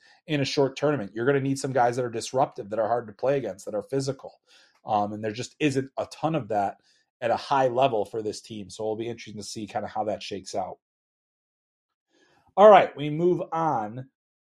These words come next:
to our next question from, and this is an international hockey question, and one that I, I'm, I'm, I, I, I enjoy here. So it's at Views on Puck, and this question is,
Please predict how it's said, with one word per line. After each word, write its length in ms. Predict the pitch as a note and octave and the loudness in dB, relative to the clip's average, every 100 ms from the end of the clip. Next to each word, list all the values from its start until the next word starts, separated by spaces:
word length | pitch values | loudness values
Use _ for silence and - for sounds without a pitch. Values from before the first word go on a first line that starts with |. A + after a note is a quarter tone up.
| _ _ | _ _
to 240 | C#3 C3+ C#3 | -4 -4 -4
our 120 | C#3 | -6
next 180 | C#3+ - | -8 -4
question 340 | - - C#3+ | -4 -4 -8
from, 340 | - C#3+ C3 B2 | -4 -2 -2 -4
and 160 | A#2+ | -8
this 140 | D#3 G3 | -8 -6
is 80 | |
an 80 | F3 | -4
international 500 | D#3 D3 C3+ D#3 D3+ | -2 -2 -2 -2 -4
hockey 280 | C3 C3+ C#3 | -4 -6 -8
question, 420 | - D3 - B2+ | -4 -4 -4 -10
and 120 | A#2+ | -8
one 180 | C3 F3 | -4 -4
that 100 | F#3 | 0
I, 220 | E3 D#3 | 0 0
I'm, 300 | D3+ C#3 C#3 | -4 -6 -6
I'm, 380 | C#3 C#3 C#3 C3+ _ | -8 -8 -10 -12 _
I, 200 | - B2+ | -10 -8
I, 160 | B2+ A#2+ | -8 -6
I 280 | A#2+ A#2+ B2+ | -6 -6 -6
enjoy 380 | B2 A2+ C3 A2 | -6 -2 0 0
here. 200 | G#2+ G2+ | -4 -6
So 200 | B2+ A#2 | -4 -4
it's 160 | A#2+ - | -6 -4
at 220 | E3+ F3 | -2 -2
Views 260 | D#3+ E3 D3+ | -4 -2 2
on 240 | C3+ C3 | 0 0
Puck, 320 | - F3 - _ _ _ _ _ - | 0 -2 -2 _ _ _ _ _ -18
and 140 | B2+ | -10
this 120 | C#3 | -10
question 400 | - D3 C3 - | -2 -2 -2 -6
is, 380 | C#3 C3 A2 G2 | -8 -4 -4 -6